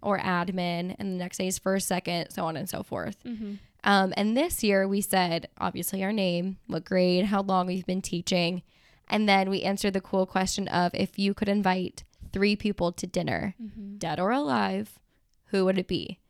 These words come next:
Speaker 2: Mm-hmm.
Speaker 1: There was no, like, you did not have to explain why.
Speaker 2: Mm-hmm.
Speaker 1: You just had to name these three people,
Speaker 2: Yeah.
Speaker 1: which was, I actually really enjoyed hearing everybody's answers.
Speaker 2: Yeah,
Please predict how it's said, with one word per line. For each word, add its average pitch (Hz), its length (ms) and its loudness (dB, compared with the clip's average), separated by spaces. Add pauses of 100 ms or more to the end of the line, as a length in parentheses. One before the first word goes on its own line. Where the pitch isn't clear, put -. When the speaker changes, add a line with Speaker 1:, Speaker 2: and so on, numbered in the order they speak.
(100)
Speaker 2:
Mm-hmm. 214 180 -12
Speaker 1:
There 190 120 6
was 190 160 2
no, 190 640 2
like, - 220 -6
you 185 80 0
did 185 120 0
not 180 200 -2
have - 220 -10
to 196 80 -6
explain 175 580 -6
why. 190 640 0
Speaker 2:
Mm-hmm. 220 300 -10 (200)
Speaker 1:
You 208 140 4
just 185 380 -2
had 185 220 0
to 202 100 -2
name 180 300 0
these 180 240 -4
three 196 220 -2
people, - 520 -6
Speaker 2:
Yeah. 214 260 -12 (180)
Speaker 1:
which 202 180 -2
was, 185 240 -4 (220)
I 262 260 -8 (160)
actually 202 380 -4
really 185 240 -4
enjoyed 180 320 -6
hearing 180 480 -8 (440)
everybody's 185 500 4
answers. - 540 -4
Speaker 2:
Yeah, 226 380 -6